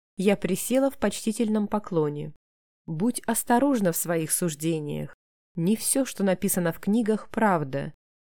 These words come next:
Учись читать между строк". Вот только этого мне не хватало. Я хотела ясной и цельной картины устройства чужого мира, а придётся сомневаться в том, что насочиняли здешние умники.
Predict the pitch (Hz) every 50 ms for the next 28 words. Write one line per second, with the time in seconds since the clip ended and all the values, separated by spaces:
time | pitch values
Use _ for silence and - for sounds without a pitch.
0 | _ _ _ _ _ 185 180 - - - 262 269 - - - - 233 - - 233
1 | 226 220 - - 208 214 214 185 175 214 208 - - - 180 160 147 143 - _
2 | _ _ _ _ _ _ _ _ _ _ _ _ _ _ _ _ _ - 202 220
3 | 233 - - 254 233 233 - 262 226 202 180 175 190 170 175 170 170 175 170 170
4 | 160 - - 180 175 - - 170 160 156 151 151 165 - _ _ _ _ _ _
5 | _ _ - 202 226 - - 240 - - 247 233 226 226 220 240 254 269 269 -
6 | - 220 202 202 - 214 208 - - - 262 269 254 240 233 240 - - 233 254
7 | - - - - 262 247 220 180 160 - - 175 190 - - 208 202 190 180 -
8 | - 175 175 - 202 190 160 185 180 175 185 185 190 185 165 156 147 139 139 -
9 | _ _ _ _ _ - 196 - 208 208 208 202 247 233 - 226 - - 220 220
10 | 220 226 214 185 180 170 160 - - - 175 - - - 233 240 226 220 - _
11 | _ _ _ - - - 240 220 208 - - 196 175 - - 185 180 190 202 196
12 | 180 175 - - 185 180 - - 196 185 185 185 - 175 165 156 147 143 135 143
13 | - - 156 160 160